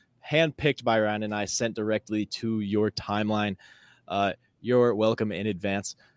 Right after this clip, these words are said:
Um, so this has been Moon or Bust, your home for all things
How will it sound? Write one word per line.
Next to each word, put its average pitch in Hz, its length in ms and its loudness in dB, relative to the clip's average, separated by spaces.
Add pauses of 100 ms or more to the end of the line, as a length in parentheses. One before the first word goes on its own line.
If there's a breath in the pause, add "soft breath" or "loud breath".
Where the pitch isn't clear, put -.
(120)
Um, 110 300 -2
so 123 340 6 (320)
this 180 200 6
has 160 120 4
been 135 200 6
Moon 131 140 2
or 120 80 2
Bust, 120 360 4
your 139 240 2
home 139 240 0
for - 120 -6
all 113 260 0
things 110 260 -4